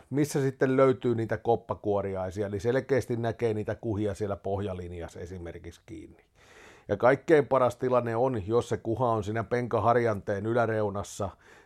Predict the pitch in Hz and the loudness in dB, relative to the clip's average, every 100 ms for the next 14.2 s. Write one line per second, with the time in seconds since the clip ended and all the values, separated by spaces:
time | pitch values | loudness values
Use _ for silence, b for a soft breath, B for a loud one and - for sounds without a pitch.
0 | b 120 120 120 113 113 113 113 117 - | b 6 6 4 0 0 2 2 2 2
1 | 123 - 110 110 104 110 107 104 - 101 | -2 0 2 2 2 0 -2 -4 -2 -2
2 | 104 101 - 101 104 107 - 113 110 117 | 0 -2 -2 -2 0 -2 0 0 0 0
3 | 104 - 107 - 95 - 104 101 110 104 | 0 0 -4 -2 -4 -4 -8 -6 -6 -6
4 | 98 104 107 95 101 104 101 98 92 92 | -2 0 0 0 -4 -4 -6 -6 -6 -4
5 | 101 101 - 98 87 92 92 87 95 90 | -2 -4 -4 -8 -6 -8 -6 -4 -4 -6
6 | 87 - - - 87 76 73 - - _ | -10 -12 -16 -12 -12 -12 -14 -20 -20 _
7 | b b b b b b b - 151 190 | b b b b b b b 2 8 8
8 | 165 160 147 156 175 170 156 160 - 156 | 8 6 6 4 4 4 6 4 4 4
9 | 147 143 127 - 127 120 131 120 - 139 | 4 4 2 4 2 4 2 2 -2 -4
10 | 143 139 127 123 123 117 117 117 113 113 | 2 4 4 4 2 0 0 2 2 0
11 | 107 98 98 110 107 107 135 123 120 120 | -2 -4 -4 -4 -4 -2 2 2 2 2
12 | 117 120 113 123 120 107 - 101 98 110 | 4 4 4 2 2 0 -4 -6 -4 -2
13 | 113 104 104 104 95 87 - 92 85 78 | 0 0 0 -2 -4 -8 -8 -8 -8 -10
14 | 76 | -16